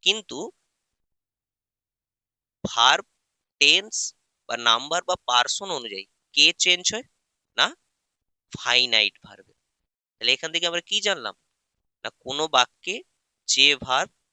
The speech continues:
টেন্স, পারসন এবং নাম্বার অনুযায়ী পরিবর্তন হয়, তাকে আমরা বলি ফাইনাইট ভার্ব, এবং যে ভার্বের নাম্বার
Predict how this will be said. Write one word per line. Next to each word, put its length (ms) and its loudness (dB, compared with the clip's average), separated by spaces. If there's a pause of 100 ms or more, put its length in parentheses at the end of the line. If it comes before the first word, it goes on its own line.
(420)
টেন্স, 320 2 (480)
পারসন 460 0 (440)
এবং 260 -8
নাম্বার 400 -2 (120)
অনুযায়ী 360 -6 (320)
পরিবর্তন 640 -4
হয়, 220 -10 (460)
তাকে 240 -6
আমরা 220 -6
বলি 280 -12
ফাইনাইট 540 -4
ভার্ব, 200 -8 (420)
এবং 160 -10 (180)
যে 220 -2
ভার্বের 500 -4 (400)
নাম্বার 460 0